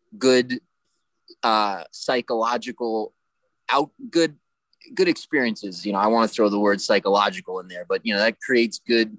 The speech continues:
experiences, which creates good outcomes and, you know, whole and balanced, uh, people. And then, of course,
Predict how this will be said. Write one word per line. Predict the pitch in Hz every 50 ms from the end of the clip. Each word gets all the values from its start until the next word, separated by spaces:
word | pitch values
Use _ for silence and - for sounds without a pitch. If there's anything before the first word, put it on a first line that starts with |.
| _
experiences, | - 104 - - - - 175 185 180 170 165 - 165 151 143
which | 123 107 - -
creates | - - 113 110 101 -
good | - - 107 120
outcomes | 123 139 131 123 - - 131 123 120 117 110 95
and, | 101 95 92 90 - _ - _ _ _ _ _ _ _
you | - 107
know, | 101 95
whole | 90 - 123 127 123 123 120 117
and | 113 107 104
balanced, | - 110 113 110 107 107 104 101 - - - - - _ _ _ _ _ _ _ _ _ _ _ _ _ _ _ _
uh, | - 107 98 95 -
people. | - - 175 165 - - 147 131 123 120 - - - - - - _ _ _
And | - 123 131
then, | 135 131
of | 123 107 -
course, | _ - 143 127 117 113 - - - -